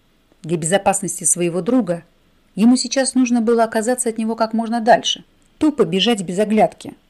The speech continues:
что он, по-видимому, и намеревался сделать. Его мир рушился в труху, и Санджи не хотел, чтобы под обломками оказался Таша. Следовало честно признать,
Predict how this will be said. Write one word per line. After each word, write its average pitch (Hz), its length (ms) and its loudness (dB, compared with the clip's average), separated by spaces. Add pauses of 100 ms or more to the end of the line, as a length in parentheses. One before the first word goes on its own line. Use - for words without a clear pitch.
(140)
что - 220 -4
он, 170 100 -2
по-видимому, 180 640 -2
и - 140 -2
намеревался 180 580 2
сделать. 151 460 -10 (840)
Его 190 360 0
мир 226 320 4
рушился 220 540 0
в - 80 -14
труху, 220 600 -2 (680)
и 180 140 -2
Санджи 175 460 2
не 175 120 0
хотел, 190 420 -2
чтобы 175 300 -8
под 170 200 -6
обломками 180 580 -2
оказался 175 520 -2
Таша. - 420 -6 (960)
Следовало 247 500 0
честно 254 340 0
признать, 254 560 2